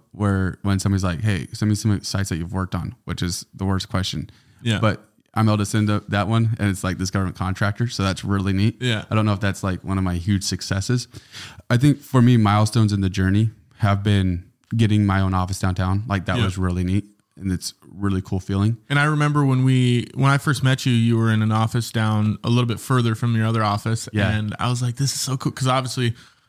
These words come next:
Speaker 2: I didn't have an office at the time.
Speaker 1: Right.
Speaker 2: I still don't. I work out of a home studio, but, um,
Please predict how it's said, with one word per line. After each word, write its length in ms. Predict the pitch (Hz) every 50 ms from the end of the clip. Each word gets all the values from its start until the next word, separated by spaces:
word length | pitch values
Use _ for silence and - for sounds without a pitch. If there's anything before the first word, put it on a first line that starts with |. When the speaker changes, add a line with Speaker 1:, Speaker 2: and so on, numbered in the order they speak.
| _ _ _ _ _ -
Speaker 2:
I 120 | 120 127
didn't 160 | 131 131 127 117
have 140 | 117 117 117
an 60 | 113
office 220 | 110 110 110 - 123
at 80 | 113
the 60 | 110
time. 160 | - - 113 113
Speaker 1:
Right. 80 | 110
Speaker 2:
I 40 | 110
still 260 | 110 - - 151 135
don't. 240 | 110 113 107 110 110
I 80 | 107 104
work 200 | 110 117 113 -
out 80 | 110
of 80 | 110 107
a 40 | 104
home 200 | 107 120 117 110
studio, 360 | - - 135 135 123 110 107
but, 260 | 104 113 107 101 - _ - - - _ _ _ _ _ _
um, 420 | - 110 110 104 101 98 95 92